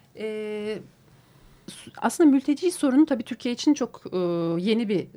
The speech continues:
sorun değil, çok eski bir, e, konu. E, mülteci hakları mevzusu, e, eski bir konu ama Suriyeli mülteciler konusu tabii şu anda çok daha, e, fazla sayıda mültecinin ülkemizde bulunması sebebiyle,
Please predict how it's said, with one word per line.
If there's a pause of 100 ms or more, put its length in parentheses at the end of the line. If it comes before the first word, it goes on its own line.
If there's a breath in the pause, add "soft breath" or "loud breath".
(140)
sorun
değil,
çok
eski
bir, (200)
e, (240)
konu. (480 loud breath)
E,
mülteci
hakları
mevzusu,
e,
eski
bir
konu
ama
Suriyeli
mülteciler
konusu
tabii
şu
anda
çok
daha,
e,
fazla
sayıda
mültecinin
ülkemizde
bulunması (100)
sebebiyle,